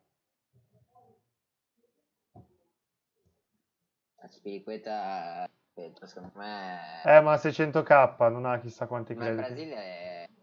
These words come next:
Speaker 1: ci ha già superato per mondiali, scusate.
Speaker 2: No, credo che sia a pari. No, forse ne ha uno in più. O
Speaker 1: Eh,
Speaker 2: è a pari o
Speaker 1: ne ha
Speaker 2: uno in
Speaker 1: già
Speaker 2: più?
Speaker 1: uno in più.
Speaker 2: O uno in più o alla pari, non mi ricordo. Prova a cercare.
Speaker 1: C-, ne ha vinte cinque volte, cinquantotto,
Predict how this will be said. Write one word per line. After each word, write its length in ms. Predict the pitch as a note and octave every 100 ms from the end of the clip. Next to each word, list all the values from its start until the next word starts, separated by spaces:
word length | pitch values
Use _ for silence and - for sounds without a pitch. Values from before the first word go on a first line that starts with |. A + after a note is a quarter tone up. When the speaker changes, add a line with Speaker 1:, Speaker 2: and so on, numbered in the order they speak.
| _
Speaker 1:
ci 120 | -
ha 80 | F2
già 180 | G#2 -
superato 580 | _ - E2+ - _ -
per 180 | - _
mondiali, 680 | G#3 - F#3 F#3+ C#3 - _ _
scusate. 760 | _ _ D#3+ - F3 _ F3+ _ _ _ _ _ _ _ _ _ _ _ _ _ _ _ _ _ _ -
Speaker 2:
No, 300 | D3+ E3 A#2
credo 240 | - C3+ C3
che 80 |
sia 160 | B2+ D3
a 60 | C#3
pari. 340 | E3 A#2 A2+
No, 200 | D3 C#3+
forse 220 | D#3 E3+
ne 60 | D#3
ha 40 |
uno 140 | C#3 C#3
in 100 | B2+
più. 220 | B2 A#2
O 920 | A2+ - _ _ _ _ _ _ D3
Speaker 1:
Eh, 40 | D#3
Speaker 2:
è 20 |
a 120 | D#3+
pari 280 | E3 F3+ F#3
o 40 |
Speaker 1:
ne 60 | D#3+
ha 40 |
Speaker 2:
uno 80 | C#3+
in 60 | C3+
Speaker 1:
già 40 |
Speaker 2:
più? 120 | B2+
Speaker 1:
uno 100 | B2
in 140 | F#2+ F#2
più. 240 | F2+ D#2 - _ _
Speaker 2:
O 60 | C3+
uno 140 | D#3+
in 100 | G#3+
più 140 | - F3+
o 60 |
alla 140 | D#3 B2
pari, 240 | B2 A2
non 80 | A2+
mi 80 | B2
ricordo. 400 | B2+ G#2+ G#2 G#2 _ _ _ _
Prova 200 | - D#3
a 40 | F3+
cercare. 580 | B2+ - A#2 A#2+ C#3 _ _ _ _ _ _ _ _ _ _ _
Speaker 1:
C-, 140 | - A#2
ne 80 |
ha 40 | B2+
vinte 260 | F3+ D#3+
cinque 260 | C3 E3 C#4
volte, 320 | - - -
cinquantotto, 540 | - G#2 A#2 A#2+ C#3+